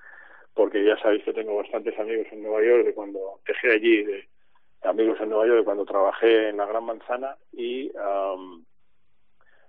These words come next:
el, ah, el gobernador, el gobierno del, del estado de Nueva York ya pone como mandatorio la vacunación para empresas privadas también. Eh, ya no solamente en servidores públicos o empleados públicos, sino para empresas privadas.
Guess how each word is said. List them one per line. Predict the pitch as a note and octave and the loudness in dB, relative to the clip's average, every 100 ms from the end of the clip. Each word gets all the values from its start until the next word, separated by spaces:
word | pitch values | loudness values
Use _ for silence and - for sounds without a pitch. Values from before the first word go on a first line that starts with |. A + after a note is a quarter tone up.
| _ - - | _ -20 -12
el, | - G2+ F#2+ F#2+ G2 | -2 0 0 0 2
ah, | G2 G2 G2+ | 0 -2 -4
el | G2 | -4
gobernador, | G2+ G2 F#2+ G#2+ A#2 | -4 -4 -2 0 -2
el | G2 | -2
gobierno | F#2+ G2+ B2 A#2 G2+ G2 | -6 -2 -2 -2 -6 -6
del, | G2 F#2+ F#2+ G2 - | -6 -6 -8 -8 -4
del | G2+ | -6
estado | - - B2 A#2+ | -4 -2 2 2
de | A#2 | 0
Nueva | A2+ A2 | 0 0
York | A#2+ B2 A2+ | 2 0 0
ya | A2 | -4
pone | - A#2 - | -4 -8 -10
como | G#2+ G#2+ | -16 -16
mandatorio | B2 B2 A2 B2+ B2 B2+ A#2 | -10 -8 -6 -6 -4 -4 -4
la | A2 A#2 A#2+ B2 | -6 -6 -8 -12
vacunación | G#2 - A2 G#2+ - B2+ - | -20 -20 -20 -14 -10 -10 -4
para | B2+ C3 | -4 -4
empresas | A#2 B2 - - | -8 -8 -8 -8
privadas | A#2 G#2+ B2 F#2 - _ | -10 -2 -2 -2 -10 _
también. | - D#2 - _ _ _ _ _ _ _ _ | -20 -20 -20 _ _ _ _ _ _ _ _
Eh, | G2+ F#2+ F#2+ | 2 2 4
ya | G#2+ | 2
no | A2+ | 2
solamente | - A2 G#2+ G2 G2+ G2+ - | 0 0 0 -4 -4 -4 -6
en | A2 - | -12 -10
servidores | G#2 G#2+ A2+ A2 | -6 -2 -2 -2
públicos | F#3 E3+ D3+ - D3 A#2 | -6 -6 -4 0 0 -2
o | |
empleados | F#2+ G#2+ A2 - | -4 0 0 -2
públicos, | C#3 C#3 C#3+ - | -10 -8 -8 -10
sino | C3 B2+ | -10 -12
para | - G2+ | -8 -10
empresas | G2 G#2+ - - - | -10 -12 -12 -20 -16
privadas. | E2 D2 | -14 -14